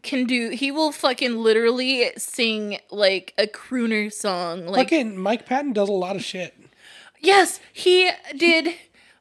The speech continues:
Speaker 1: uh, one of my favorite Bjork albums.
Speaker 2: Yeah, he did an album of, like, Italian acoustic guitar.
Speaker 1: Mike Patton is a, he's a hot,
Speaker 2: Fucking,
Speaker 1: too.
Speaker 2: yeah.
Speaker 1: He's so sexy.
Speaker 2: Weird shit. You know
Speaker 1: He's
Speaker 2: what else?
Speaker 1: sexy.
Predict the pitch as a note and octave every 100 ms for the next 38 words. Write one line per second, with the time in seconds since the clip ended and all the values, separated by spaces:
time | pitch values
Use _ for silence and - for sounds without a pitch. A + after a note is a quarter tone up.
0 | - D4+ D4 C4+ D4+ D#4 D4+ - E4 D#4
1 | D4+ A#3+ D4 G4 - F#3 G#3 G3 G3+ G#3
2 | - - G#3+ B3 E3 B3+ D#4 D4+ - F#3+
3 | B3+ C#4+ B3+ - G#3 F#3+ G3+ F#3 E3+ -
4 | - G#3+ - - G3+ G#3+ A3 B3 A#3+ B3
5 | - _ _ _ _ G#3 - A#3 - F#3
6 | G3 - G3 D3 B2 _ _ _ _ A#3+
7 | C#4 C#4 - G#3+ F3 F#3+ F#3+ E3 G3 -
8 | - C4 G4+ B3 A3+ - - F#3 A3+ D#3
9 | - E3+ - A#3+ G3 - - - - F#4
10 | - - - - - - - - - -
11 | - - - - G3+ E3 - E3+ D#3+ _
12 | - - - A3 C#4 D4 D4 C#4 D4+ D#4+
13 | - - - F4 D#4 B3+ G#3+ F#3 -